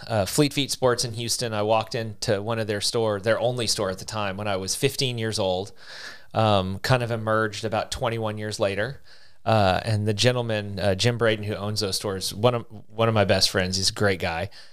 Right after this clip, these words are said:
And, um, he, uh, he helped me line up a job. It was just time after all those years to, um, move on. So then I worked to New, for New Balance for almost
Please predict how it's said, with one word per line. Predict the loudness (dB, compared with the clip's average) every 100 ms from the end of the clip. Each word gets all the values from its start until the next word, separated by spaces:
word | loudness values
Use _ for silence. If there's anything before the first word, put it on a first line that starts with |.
| -18 -4
And, | 0 4 6
um, | 4 4 -4 -10 -14 -18 -18 -18 -18 -10
he, | 0 4 6
uh, | 4 2 -4 -6 -8 -14 -18 -18 -18 -18 -18 -18 -2
he | 4
helped | 6 6
me | 4
line | 4 2
up | 0
a | 0
job. | 2 2 2 -2 -6 -6
It | -4 0
was | 2
just | 4 4
time | 4 0 0 -2
after | -2 0 0
all | 0 -2
those | 0 0 0
years | -2 -2 0 0
to, | 0 0 -2 -8 -16 -18 -8
um, | -2 -2 -2 -4 -10 -12 -16 -8
move | -2 2
on. | 2 2
So | 2
then | 2
I | 2
worked | 2 0 -2
to |
New, | -6 -8
for | -4 0 0
New | 0
Balance | 0 0 0 -4
for | -4 0 0 -2 0
almost | 4 4 4 -2